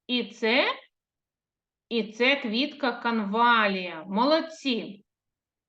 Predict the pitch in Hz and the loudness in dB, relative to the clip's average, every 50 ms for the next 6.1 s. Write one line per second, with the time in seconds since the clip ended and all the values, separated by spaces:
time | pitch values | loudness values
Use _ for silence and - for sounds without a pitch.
0 | _ _ _ _ _ _ _ _ _ _ - 226 226 202 208 320 466 523 554 480 | _ _ _ _ _ _ _ _ _ _ -2 0 0 0 0 0 2 2 2 2
1 | 370 - - 262 302 - - - 294 294 294 427 508 508 - 359 330 311 302 294 | 0 -2 -2 -4 -4 -2 4 6 6 6 6 4 2 2 0 -2 0 2 2 4
2 | 294 294 262 208 226 220 202 247 330 440 494 480 - - 285 277 277 262 269 269 | 4 2 2 2 0 -2 0 2 0 0 0 -4 -6 -2 0 0 0 0 -2 -4
3 | - - - 330 381 - - 359 - - 320 - - - 285 269 262 247 220 208 | -6 -2 -2 -2 -2 -2 -4 -6 -4 -2 -4 -4 -2 0 2 4 4 4 2 2
4 | 196 185 175 160 151 190 _ _ _ _ _ _ _ _ _ _ _ _ _ _ | 0 -2 -4 -8 -12 -16 _ _ _ _ _ _ _ _ _ _ _ _ _ _
5 | _ _ _ _ - 214 196 190 320 415 466 453 415 339 302 269 - - - - | _ _ _ _ -10 -8 -2 0 4 6 6 6 6 6 4 2 0 -2 -4 -2
6 | 359 | -2